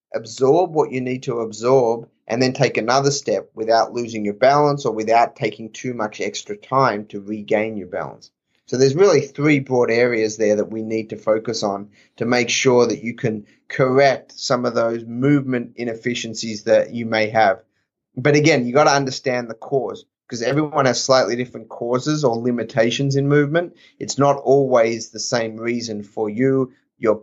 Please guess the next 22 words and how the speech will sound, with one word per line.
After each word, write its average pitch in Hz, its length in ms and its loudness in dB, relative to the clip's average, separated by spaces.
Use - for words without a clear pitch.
your 123 160 2
doubles 135 400 4
partner 131 340 0
may 123 380 -6
have 117 240 2
a - 160 -6
completely 110 440 -10
different 120 440 -8
issue 131 420 -2
as 110 180 -2
why 113 240 2
they're 113 200 2
limited. 139 540 2
So - 140 0
that's 151 180 4
why 156 160 6
really 139 380 2
understanding 120 800 -2
yourself 113 600 0
and, 113 400 -4
you 113 60 -6
know, 110 220 -2